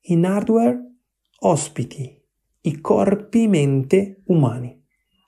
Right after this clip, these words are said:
Perciò la nostra identità non è l'hardware umano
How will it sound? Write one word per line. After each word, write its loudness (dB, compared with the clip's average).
Perciò 2
la 4
nostra 4
identità 2
non 4
è -2
l'hardware 0
umano -2